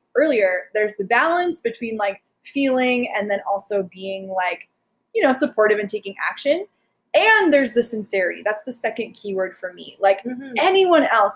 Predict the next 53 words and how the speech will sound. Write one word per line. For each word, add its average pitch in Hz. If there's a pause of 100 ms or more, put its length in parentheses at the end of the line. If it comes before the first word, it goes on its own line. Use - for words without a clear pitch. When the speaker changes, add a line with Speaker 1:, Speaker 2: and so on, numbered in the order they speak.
Speaker 1:
I 269
can 302
hardly 240
imagine 202 (120)
anyone 233
else 190
singing. 208
Maybe 370 (140)
Hugh 349
Jackman. 226 (120)
Hugh 330
Jackman 370
is 392
Speaker 2:
Oh, 427
Speaker 1:
the 285
only 320
Speaker 2:
yeah. 294
Speaker 1:
person 254
I 233
could 247
Speaker 2:
<laughs> -
Speaker 1:
imagine 220 (160)
Speaker 2:
Okay, 339
Hugh's 427
the 339
excuse. 240
Speaker 1:
striking 466
Speaker 2:
Yeah. 466
Speaker 1:
that 403 (100)
same 403
balance, 466
though, 220
of 262
being 285
incredibly 381
masculine, 285
like 214
Wolverine. 320
Like, 190
he's, 311
like, 311
Speaker 2:
<laughs> -
Speaker 1:
not 247
roided 240
up 247
necessarily, 220
but 220
that 277
kind 311
of 233
image 262
of, 208
like, 214